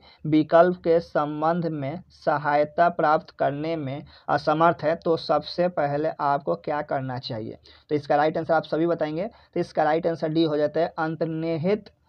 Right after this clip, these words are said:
हेल्प मेनू पर जाना चाहिए, ठीक है। चलिए अगला प्रश्न देखते हैं। देखिए दोस्तों, नेक्स्ट प्रश्न है कि अधिकांश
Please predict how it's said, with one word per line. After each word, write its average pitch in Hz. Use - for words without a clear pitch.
हेल्प 190
मेनू 156
पर 170
जाना 143
चाहिए, 117
ठीक 160
है। 208
चलिए 143
अगला 151
प्रश्न 180
देखते 175
हैं। 202
देखिए 170
दोस्तों, 196
नेक्स्ट 185
प्रश्न 175
है 180
कि 170
अधिकांश 165